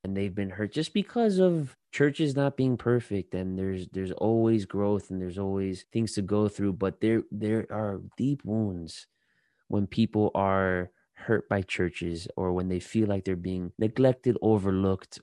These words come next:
or maybe even taken advantage of. Can you explain what it's like to be in that, and then explain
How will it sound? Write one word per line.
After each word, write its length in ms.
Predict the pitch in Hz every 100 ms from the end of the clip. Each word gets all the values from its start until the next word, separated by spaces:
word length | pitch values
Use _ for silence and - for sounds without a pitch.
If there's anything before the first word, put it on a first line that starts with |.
| -
or 580 | 104 92 92 90 87 - _
maybe 200 | 101 101 95 101
even 200 | 98 95
taken 320 | 101 95 98
advantage 560 | 90 87 87 90 82 90
of. 320 | 82 85 - _
Can 280 | - 127 123
you 480 | 135 151 151 151 151 _ _ _ -
explain 1000 | 120 - - 113 117 113 117 120 117 120 _ _
what 300 | 101 110 117
it's 240 | 117 - -
like 400 | 101 104 104 - -
to 140 | 113
be 180 | 104 98
in 300 | 101 117 123
that, 320 | 135 160 208
and 180 | - 107
then 160 | 107 101
explain 840 | 95 - - 110 113 110 110 107